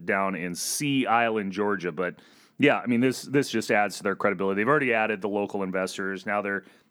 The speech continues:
they're staffing up their kind of operations and, and day-to-day operations for this team that we expect to be awarded to Seattle.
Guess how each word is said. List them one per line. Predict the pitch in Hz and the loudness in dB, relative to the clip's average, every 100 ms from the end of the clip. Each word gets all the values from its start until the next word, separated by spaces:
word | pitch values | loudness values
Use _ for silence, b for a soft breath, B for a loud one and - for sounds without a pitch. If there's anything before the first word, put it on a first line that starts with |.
| _ | _
they're | 92 98 | -4 -2
staffing | - 117 104 107 | 0 0 0 0
up | 98 98 | -2 0
their | 95 | -2
kind | 90 104 | -2 -4
of | 90 82 b b b 120 113 | -4 -8 b b b 0 0
operations | 95 101 101 95 104 92 85 | -2 0 0 -2 -4 -4 -6
and, | 90 87 | -8 -6
and | 87 87 82 87 | -6 -8 -8 -2
day-to-day | 104 92 95 90 80 - _ | 0 0 -2 -2 -2 -8 _
operations | 82 - 85 80 78 82 - | -4 -2 -4 -4 -4 -8 -8
for | - 98 87 | -2 -2 0
this | 85 85 - b b b b _ | -4 -6 -8 b b b b _
team | - 170 127 | 0 2 4
that | 95 | 2
we | 73 80 | -2 -6
expect | 73 - 85 - | -6 -4 -4 -4
to | 82 | -8
be | 73 | -6
awarded | 73 71 71 | -6 -8 -10
to | - | -12
Seattle. | - 65 60 | -10 -10 -12